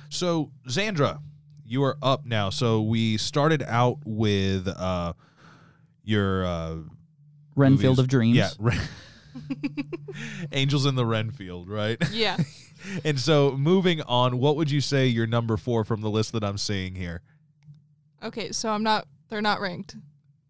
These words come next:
Speaker 1: Oh, no, yeah.
Speaker 3: I'm just going in order.
Speaker 1: Yeah, you, you rank 'em. You're ranking 'em right now.
Speaker 3: <laughs> No.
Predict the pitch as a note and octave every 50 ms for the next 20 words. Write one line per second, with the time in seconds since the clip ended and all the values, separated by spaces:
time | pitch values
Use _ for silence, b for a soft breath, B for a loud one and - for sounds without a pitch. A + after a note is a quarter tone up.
0 | _ - C3 C#3 D3 D3+ D3+ D3 C3 C3 C3 A#2 G2 A3 G#3+ G3 B3 A#3+ - G#3+
1 | G#3 G3+ G#3 G#3+ G#3 G3+ F#3 F3+ F#3 F#3 - - - _ - A#2 G#2+ G2 G2 G#2
2 | A#2 B2+ - G#2+ A2+ B2+ D3+ C#3+ C#3 C3+ C#3+ E3+ D#3+ - B2 G#2+ G#2 - - _
3 | _ _ _ _ - - A2+ A#2+ A#2+ A#2+ C3 C#3 B2+ C3+ B2 A#2+ B2 B2 B2 A#2
4 | B2+ C3 B2+ A2 G2+ D3 G#3 C4 C#4 C#4 C4 C4 A#3+ B3+